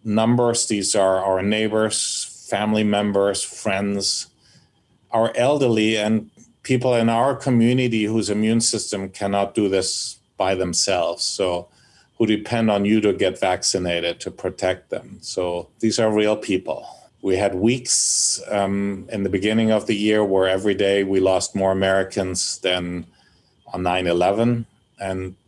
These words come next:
we cannot wanna go back to that. But if the cases continue to go up, we will see more deaths. But now virtually all of them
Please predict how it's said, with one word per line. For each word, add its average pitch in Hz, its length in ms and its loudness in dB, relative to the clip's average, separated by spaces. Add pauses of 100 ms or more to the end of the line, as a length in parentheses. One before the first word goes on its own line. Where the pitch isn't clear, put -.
we 95 120 -6
cannot 107 520 0
wanna 92 380 0
go 85 200 2
back 80 360 -2
to - 120 -18
that. 64 540 -14 (760)
But 87 260 0
if 92 160 -4
the 90 80 -2
cases 110 500 0
continue 104 520 0
to 107 120 -2
go 107 240 2
up, 101 420 0
we 92 120 -2
will 92 240 2
see 101 260 0
more 98 240 2
deaths. 90 540 0 (200)
But 107 160 0
now 113 280 2
virtually 107 440 0
all 92 240 2
of 98 120 0
them 87 460 -2